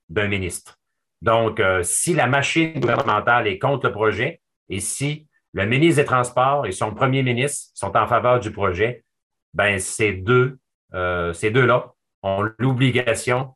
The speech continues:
euh, de faire preuve de détermination et de volonté pour assurer, s'assurer que les résultats soient au rendez-vous.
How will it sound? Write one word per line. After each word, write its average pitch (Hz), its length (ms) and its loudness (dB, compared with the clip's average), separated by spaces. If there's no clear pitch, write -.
euh, 92 680 -2
de 95 180 -2
faire 110 240 0
preuve 110 260 0
de 95 120 -4
détermination 107 880 -2
et 90 280 -2
de 98 100 2
volonté 110 640 0
pour 127 220 2
assurer, 113 640 0
s'assurer 113 500 0
que - 40 -10
les 107 100 2
résultats 95 440 -4
soient 104 180 -4
au 95 100 0
rendez-vous. 87 520 -4